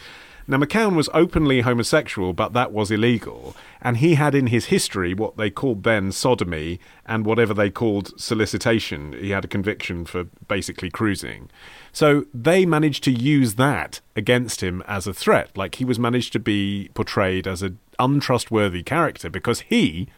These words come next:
<laughs> not the Krays, he <laughs> had a criminal conviction against his name.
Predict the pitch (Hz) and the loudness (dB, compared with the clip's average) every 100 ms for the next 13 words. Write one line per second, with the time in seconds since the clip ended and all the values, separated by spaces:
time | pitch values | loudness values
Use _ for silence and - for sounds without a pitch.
0 | _ - 339 480 440 233 - - 202 233 | _ -4 2 4 4 2 0 2 2 4
1 | 226 120 139 - - - - - 123 226 | 2 2 -2 -6 -12 -12 -10 2 6 6
2 | 117 110 - - 151 151 156 160 147 139 | 6 2 -2 -2 2 2 4 4 4 2
3 | 143 147 - 147 123 101 87 - 95 87 | 2 2 2 0 0 -2 -4 -4 -4 -4
4 | 82 69 | -8 -8